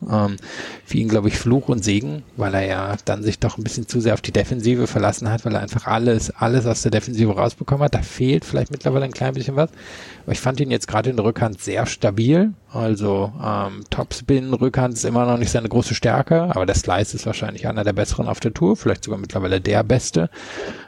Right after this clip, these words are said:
Und, ähm, das fand ich schon, schon eine sehr runde Leistung. Und was dann dazugekommen ist, was ihm ja auch,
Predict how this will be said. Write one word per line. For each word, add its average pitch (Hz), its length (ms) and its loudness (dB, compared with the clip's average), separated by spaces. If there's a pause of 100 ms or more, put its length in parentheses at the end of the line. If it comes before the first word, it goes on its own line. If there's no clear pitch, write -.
(100)
Und, 113 500 0
ähm, 101 400 -4
das - 240 -4
fand 110 460 -4
ich - 420 2
schon, 127 420 0
schon 123 180 0
eine 123 100 2
sehr 117 240 4
runde 139 260 2
Leistung. 113 480 0
Und 95 160 -6
was - 180 0
dann 101 260 -4
dazugekommen 117 760 0
ist, 156 240 0
was 113 140 0
ihm 113 100 -8
ja 104 180 -2
auch, 120 280 0